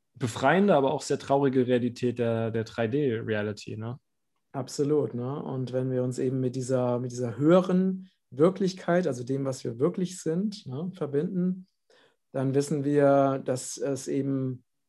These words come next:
Speaker 2: viel mehr gibt als das, was sich außerhalb von uns befindet, ne? Also dass wir, da kommen wir auch zu diesem Verständnis von, wir können uns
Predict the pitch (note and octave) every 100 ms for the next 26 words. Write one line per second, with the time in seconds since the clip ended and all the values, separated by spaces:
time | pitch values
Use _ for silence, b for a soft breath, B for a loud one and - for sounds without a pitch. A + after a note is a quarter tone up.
0 | _ _ _ _ _ - - D3 C3+ C3+
1 | E3 D#3+ C3+ D3 D#3 - B2+ B2+ - C3+
2 | C3+ - C3 B2+ - _ _ _ _ -
3 | C3+ B2+ C3+ F3 F3 D3 C3+ C3+ C3 C3
4 | C3+ - A#2 - C#3 A#2+ A2+ - C3 F3
5 | C#3+ B2 B2 - C3 B2+ C3 B2+ B2+ B2+
6 | _ _ _ _ B2+ C#3+ C#3 B2+ - C3
7 | C3+ B2 C3+ C3+ C3+ C#3 B2+ - B2+ C3
8 | B2 A#2+ C#3+ D#3 D3 C#3+ C#3 C#3+ C#3+ C3+
9 | C3 - - -